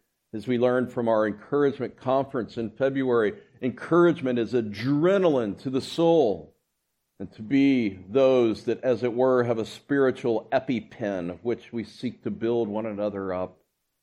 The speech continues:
Lord, be with us in this mini series to learn additionally what it is to actually serve you, to walk in humility, to not think more of ourselves than we ought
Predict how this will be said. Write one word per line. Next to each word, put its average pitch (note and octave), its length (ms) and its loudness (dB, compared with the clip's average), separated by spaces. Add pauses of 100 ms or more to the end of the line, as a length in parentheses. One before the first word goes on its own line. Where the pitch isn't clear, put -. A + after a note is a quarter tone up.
(420)
Lord, A2+ 280 4
be B2 100 0
with B2+ 220 0
us A#2 260 2
in G#2+ 140 -4
this G2 320 -4
mini A#2+ 440 0
series A#2+ 600 0
to - 120 -14
learn A#2 460 -2 (540)
additionally B2+ 600 0
what A2+ 220 -2
it G2 100 -6
is B2+ 280 0
to - 160 -8
actually G#2+ 420 -6
serve C#3 560 -4
you, C3 480 -2 (220)
to F2 200 -6 (300)
walk B2 320 6
in G#2+ 160 0
humility, C3 1080 -2
to A2+ 140 -14
not G#2 300 -6
think C3 220 -4
more B2 240 2
of A2+ 120 -2
ourselves B2 600 -2
than G2 100 -8
we F#2 160 -6
ought B2 380 -2